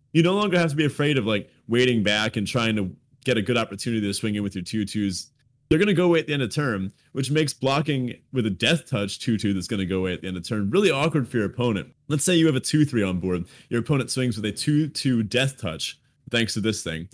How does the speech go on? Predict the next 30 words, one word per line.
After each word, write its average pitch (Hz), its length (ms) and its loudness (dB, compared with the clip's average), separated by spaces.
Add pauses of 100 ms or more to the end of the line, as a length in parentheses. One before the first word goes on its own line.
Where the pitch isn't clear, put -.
(420)
It's 165 120 2
going 214 220 2
away 180 140 2
at 156 80 0
the 147 60 -4
end 131 100 0
of 113 40 0
the 101 60 -4
turn. 95 440 -2
Do 156 100 0
you 147 40 4
really 143 200 4
wanna 180 160 2
trade 143 320 -2
your 131 100 0
two 127 240 0
three, 143 300 2
like, 107 180 -4
actual 113 420 -2
card 104 440 -2 (240)
for 135 160 -2
a 101 100 0
two 117 260 0
two 123 220 0
that 110 140 -2
they 107 100 -2
might 107 160 0
have 98 80 -4
gotten 101 360 -2
off, 95 320 -6